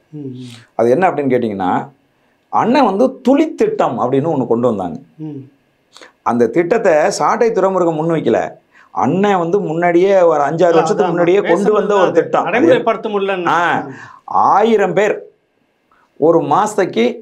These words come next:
Speaker 2: ஒரு ஆளு ஆயிரம் ரூபா, மாசம் வந்து பத்து லட்ச ரூபா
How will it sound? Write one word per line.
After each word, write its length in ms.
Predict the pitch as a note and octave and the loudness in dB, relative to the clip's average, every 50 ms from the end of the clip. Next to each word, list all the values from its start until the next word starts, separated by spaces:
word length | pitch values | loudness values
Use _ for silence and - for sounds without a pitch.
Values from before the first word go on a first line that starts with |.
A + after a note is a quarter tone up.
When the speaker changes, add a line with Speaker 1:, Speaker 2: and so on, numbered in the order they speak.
| - _ | -8 _
Speaker 2:
ஒரு 220 | - C#3 D3+ D3+ | 0 2 2 2
ஆளு 640 | D3 D3 D#3+ F3+ F#3+ F#3+ F#3+ G#3+ A#3 - - - - _ | 2 2 2 2 2 4 4 2 2 0 -4 -12 -8 _
ஆயிரம் 340 | - C#3+ D3+ D3 C3+ B2 G#2+ | 0 2 2 4 2 2 2
ரூபா, 180 | A2 A#2 - - - - _ _ _ _ _ _ _ _ _ _ _ _ | 0 -2 -2 -4 -10 -20 _ _ _ _ _ _ _ _ _ _ _ _
மாசம் 340 | D#3 F3 A3 B3 A3+ A3 | -2 0 0 2 2 0
வந்து 180 | F#3 F3 F#3 A#3+ | 0 0 -2 -2
பத்து 320 | - D#3+ C#3+ - E3+ D3+ | -2 -2 -4 -2 -2 -4
லட்ச 160 | C3+ C3+ - F#2+ | -4 -4 -6 -6
ரூபா 180 | G2+ G2 - | -4 -4 -6